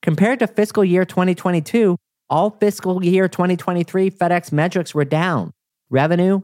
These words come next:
operating income, and operating margin all declined year over year. In particular, revenue was down ten percent year over year to ninety billion.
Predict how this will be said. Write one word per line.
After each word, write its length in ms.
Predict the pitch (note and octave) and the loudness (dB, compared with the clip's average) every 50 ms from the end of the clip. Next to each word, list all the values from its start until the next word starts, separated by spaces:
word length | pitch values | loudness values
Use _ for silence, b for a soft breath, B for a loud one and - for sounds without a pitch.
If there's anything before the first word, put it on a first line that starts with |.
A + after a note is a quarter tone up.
| - - | -6 -4
operating 520 | - D#3 D#3+ - E3+ F3 F3 E3+ E3 D3 | -4 -4 -2 -2 -2 0 0 -2 -2 -2
income, 460 | - D#3+ E3 - - E3 E3 F3 F3 - | -4 -4 -4 -2 -2 -2 -2 -2 -4 -4
and 140 | - D3+ D3 | -4 -4 -4
operating 500 | - D#3 E3 - E3+ F3 F3 E3 D3 C#3+ | -4 -4 -4 -2 -2 -2 0 0 0 0
margin 460 | C#3+ C#3 C#3+ E3 F#3 E3 D#3+ C#3 B2+ | 0 0 0 0 0 0 -2 -4 -4
all 260 | - - C3 D3 E3 | -2 -2 -2 -2 0
declined 540 | E3+ F3+ E3+ - - E3 E3 F3 E3 D3+ C3 | -2 -4 -6 -4 -4 -2 -2 -2 -2 -2 -2
year 140 | C3+ C#3+ D3 | 0 0 0
over 100 | D3 D3+ | 0 -2
year. 400 | C#3+ C#3 D#3+ F3+ D#3+ G#2 E2+ - - _ _ _ _ _ _ _ _ _ _ _ - | -2 -2 -2 -2 -2 -4 -6 -8 -14 _ _ _ _ _ _ _ _ _ _ _ -2
In 160 | - G#3 G#3+ | -2 0 0
particular, 580 | A3 G3+ - A3+ A#3 - F3 D#3 D3+ D#3 D3+ - | 0 0 0 -2 0 0 2 2 2 0 -2 -2
revenue 320 | D#3 E3 F#3+ G#3 A3+ A3+ G#3+ | -2 -2 0 0 0 2 2
was 120 | F#3+ E3+ | 0 0
down 240 | - F3+ E3 E3+ D#3+ | 0 -2 -2 -2 -2
ten 260 | D3+ - F3 F#3 G3 | -4 -4 -4 -4 -2
percent 440 | G3 F3+ D#3 - - G#3 G#3 F3 D3+ | -2 -4 -4 -2 -2 -4 -4 -2 -2
year 140 | D3+ D#3 D#3+ | -2 -2 0
over 100 | D3+ D#3 | -2 -2
year 260 | D3+ D3+ D#3 D#3+ E3 | -2 -2 0 0 0
to 140 | E3 - D3+ | 0 -2 -2
ninety 400 | C#3 C#3 D3 D3 D3+ E3 E3 D#3 | -2 0 0 0 0 -2 -2 -4
billion. 600 | D3+ - D#3+ E3 F#3 G3 F3 C3 F#2 - - - | -2 -2 0 0 2 2 0 0 -2 -6 -10 -20